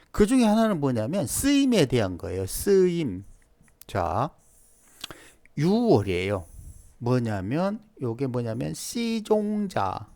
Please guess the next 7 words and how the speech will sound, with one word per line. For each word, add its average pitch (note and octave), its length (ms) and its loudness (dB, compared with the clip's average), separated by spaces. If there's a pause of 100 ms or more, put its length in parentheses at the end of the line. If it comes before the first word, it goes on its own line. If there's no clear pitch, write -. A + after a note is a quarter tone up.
(960)
이 C#3 580 -4
씨발라 F#3+ 840 -4
먹을 B2+ 420 -2
그 G#2+ 200 -4
씨종자 F3+ 540 -6
있잖아요. G2 460 -6
씨종자. G#2+ 800 -6